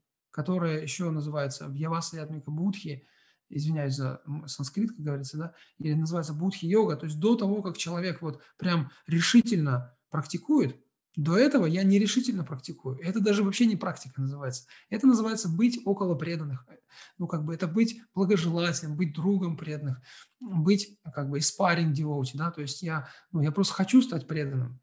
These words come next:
Это нормально. Это нор-, и наша, как бы, сложность в том, что мы зачастую не можем признаться себе в этом. <laughs> Мы думаем, «Ну, я вот, как бы, я преданный, я практикую». И при этом у нас регулярно какие-то сбои, ну, регу-, мы, мы не можем стабильно это делать.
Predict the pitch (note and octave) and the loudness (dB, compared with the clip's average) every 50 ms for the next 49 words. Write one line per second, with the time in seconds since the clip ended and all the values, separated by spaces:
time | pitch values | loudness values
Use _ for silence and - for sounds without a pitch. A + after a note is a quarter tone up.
0 | _ _ _ - A3 B3 - B3+ A#3+ B3+ C4+ C#4+ D#4 C4+ G3 D3 B2+ A#2+ - - | _ _ _ -6 -4 0 4 6 6 8 8 8 6 6 4 4 2 2 -2 -6
1 | _ _ - D3 - G3+ F#3+ G3+ G3+ G3+ - G#3+ G#3+ G#3+ G#3+ G#3+ G#3+ G3+ G#3+ A3+ | _ _ -12 -6 -2 0 0 0 -2 -2 2 2 2 2 2 0 -2 0 2 2
2 | A3+ - A3 - - F#3 F#3 F#3 F3+ - - C#4 E4 E4+ C#4 A3+ F3 - - A3+ | 2 2 0 -2 -4 -4 -4 -2 -2 0 2 4 6 8 8 8 6 6 2 0
3 | A#3 A3+ - - G3 G3 G#3+ G#3+ G#3+ - - - - - - E3 D#3+ C#3+ G3+ F#3 | 0 0 0 2 2 2 2 2 0 -4 -14 -20 -20 -10 -4 -2 -2 0 0 0
4 | - - C4 B3 G3+ G3 G3 A3 A3 G#3+ G3 E3 E3 E3+ E3 G3+ G#3 G#3 - F#3 | 4 8 8 10 10 8 6 6 4 2 2 0 0 -2 -2 -2 -2 -2 -4 -4
5 | - - D#3 D3 D3 C3+ C#3 C#3 C3 B2+ A#2+ B2+ F#3+ C#3+ B2+ F3 - - - - | -6 -6 -4 -4 -4 -4 -4 -4 -6 -6 -6 -2 0 2 2 2 0 -2 -8 -20
6 | - - _ - E3 E3+ E3+ A3 A3+ G3 F3 D#3 D#3+ F3 E3+ E3 F3+ G3 G3 E3 | -20 -14 _ -2 0 4 6 8 8 8 6 4 2 2 0 -2 -2 -2 -2 -4
7 | C#3+ C3 - _ - C#3 C3+ C#3 C#3 C3+ C3 E3 F3 - - C#3+ D3+ D3 D3 C3+ | -6 -8 -10 _ -12 -10 -10 -10 -10 -6 -4 -4 -4 -4 -4 -2 -2 -2 -2 -2
8 | C3 D3+ E3+ - F3 - - - C3 - - D3+ C3+ C3 B2+ - _ _ _ _ | -2 -4 -4 -6 -8 -10 -10 -12 -14 -12 -8 -6 -4 -4 -6 -6 _ _ _ _
9 | _ _ _ _ _ - A#3+ C#4+ C#4 A3+ F#3+ F#3+ G3 G3 - F#3+ F3 E3+ E3 E3 | _ _ _ _ _ 2 2 4 4 4 2 2 2 0 -2 -2 -2 0 0 2
10 | F3+ G3+ G3+ F#3+ E3 D#3 C3+ _ _ - D#3+ - D3 C3+ C#3+ C3+ E3+ F3+ F#3+ F#3 | 2 0 0 -2 -4 -6 -8 _ _ -12 -10 -6 -6 -4 -4 -2 -2 -2 0 0
11 | E3+ D#3+ E3 F3+ F3+ E3 C3+ C3+ D#3 D3+ G3 A3 G3+ D#3+ E3 F3 F#3+ G3+ G3+ F#3 | -2 -2 -2 -2 -2 0 0 -2 -4 -6 -10 -10 -8 -6 -4 -4 -2 -2 0 0
12 | F#3+ G3 G3 G3+ G3 F#3+ F3+ F#3 F3+ G3 G3+ A3 A3 E3+ D3+ C#3 - - D#3 D3+ | 0 0 0 0 -2 -4 -4 -2 0 2 2 2 2 0 -2 -2 -4 -6 -8 -6
13 | F#3 F3+ E3+ D#3 C#3+ C3 - D3+ F#3 F#3+ E3+ C#3+ C3 - | -4 -2 -2 -2 -4 -4 -6 -6 -6 -4 -4 -4 -4 -6